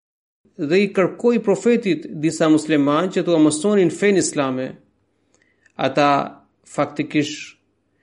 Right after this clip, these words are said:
kishin kurdisur një intrigë kundër muslimanëve. I dërguari i Allahut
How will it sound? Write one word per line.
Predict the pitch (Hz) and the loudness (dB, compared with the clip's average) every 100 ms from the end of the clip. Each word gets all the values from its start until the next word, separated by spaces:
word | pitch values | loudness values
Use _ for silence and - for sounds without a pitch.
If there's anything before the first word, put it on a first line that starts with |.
| _ _ - | _ _ -4
kishin | 156 - 160 - - | -2 2 0 0 -4
kurdisur | - 143 147 220 - 180 151 - - _ _ _ _ - | -4 -2 0 0 0 0 -2 -4 -18 _ _ _ _ -6
një | 151 156 147 | 0 2 2
intrigë | 147 175 214 202 - | 2 0 0 0 0
kundër | 160 151 | 0 2
muslimanëve. | 143 139 147 139 139 131 131 139 - _ _ _ _ _ _ _ _ _ _ | 2 0 -2 0 -2 -4 -4 -8 -10 _ _ _ _ _ _ _ _ _ _
I | - 143 | -6 0
dërguari | 147 147 165 175 175 | 2 2 4 4 6
i | |
Allahut | 165 165 170 175 175 - | 4 4 4 2 -2 -6